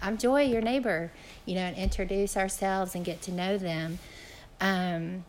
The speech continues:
their kids would come over. Um, and so when Chris came to me and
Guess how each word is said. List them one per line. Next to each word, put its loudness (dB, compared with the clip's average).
their 2
kids 0
would 0
come -4
over. 0
Um, -4
and 2
so 8
when 2
Chris 6
came 6
to -2
me -2
and -2